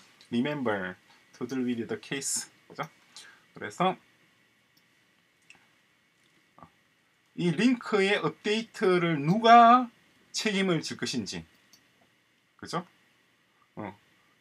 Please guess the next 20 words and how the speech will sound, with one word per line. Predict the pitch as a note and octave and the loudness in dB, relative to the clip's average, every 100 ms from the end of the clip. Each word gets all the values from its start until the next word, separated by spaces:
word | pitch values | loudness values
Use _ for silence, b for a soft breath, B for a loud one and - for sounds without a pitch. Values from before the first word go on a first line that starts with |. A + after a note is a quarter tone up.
| _ _ _ _ _ _ _ - | _ _ _ _ _ _ _ -4
그 | G3 | 0
점에 | G#3 G3 C3 | 2 0 0
대해서 | A#2+ A#2 | -2 -4
한번 | G#2 A#2 | -4 -6
생각해 | C3 B2 G2 | -6 -6 -6
보라는 | F#2+ E2 | -6 -8
거죠. | - - - | -12 -20 -20
그래, | G2+ G2 | -16 -10
링크, | C3 D#3+ - C#3+ F3+ B B - | -8 -8 -4 -4 -4 B B -14
어, | A#2+ A#2 A#2 A2+ A2+ A2 | -6 -4 -4 -4 -6 -4
링크 | D#3+ E3+ - E3+ D#3+ D#3 | -4 -6 -6 -2 0 -2
세 | - E3 | -4 -2
명의 | F3 G3 G3+ G3+ F#3+ | 0 0 -2 -4 -4
현재, | E3+ C#3+ D3 | -4 -6 -4
이것도 | B2 F#3+ - | -4 -4 -4
상당히 | F3 F3 E3 | -4 -4 -4
블록체인과 | D#3 F3 G#3 F3+ D#3 C#3 | -6 -4 -4 -2 -2 -4
굉장히 | E3+ F3 | -4 -4
관련이 | - B2+ D3 | -2 -4 -4
깊은 | B2+ C#3+ - G#2+ F#2+ F2+ | -10 -10 -8 -8 -8 -12